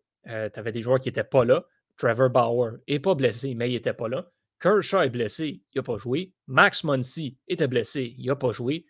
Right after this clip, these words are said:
David Price était blessé, il a pas joué. Euh, t'avais pas l'alignement au complet qui était là. En plus de ça, ben, les Dodgers ont été pris dans une course au titre de l'Ouest de la Nationale avec les Giants tout au long de l'année,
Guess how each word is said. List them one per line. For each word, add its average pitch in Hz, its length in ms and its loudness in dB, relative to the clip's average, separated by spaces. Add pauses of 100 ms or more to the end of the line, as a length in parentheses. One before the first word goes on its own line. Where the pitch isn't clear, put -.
(160)
David 170 360 2
Price 139 540 2
était 180 240 0
blessé, 123 580 -4
il 131 120 -2
a 156 60 2
pas 135 120 2
joué. 135 340 -2 (420)
Euh, 123 380 4 (800)
t'avais 147 220 0
pas 226 140 0
l'alignement 170 380 2
au 143 60 -2
complet 131 400 -4 (360)
qui - 80 -20
était 110 180 -10
là. 127 200 -2 (600)
En 123 160 -2
plus 202 240 -2
de 147 140 4
ça, 220 240 0
ben, 143 120 2
les 147 120 0
Dodgers 180 400 4
ont 170 80 -2
été 135 180 -4
pris 180 160 -6
dans 175 160 0
une 127 220 -4
course - 600 -4 (420)
au 156 180 2
titre 208 400 -6
de 135 140 2
l'Ouest 147 580 2
de 139 140 2
la 185 140 4
Nationale 147 600 0
avec 214 260 2
les 156 140 -2
Giants 139 400 2 (220)
tout 254 200 -4
au 208 80 8
long 170 180 6
de 135 80 -2
l'année, 131 340 0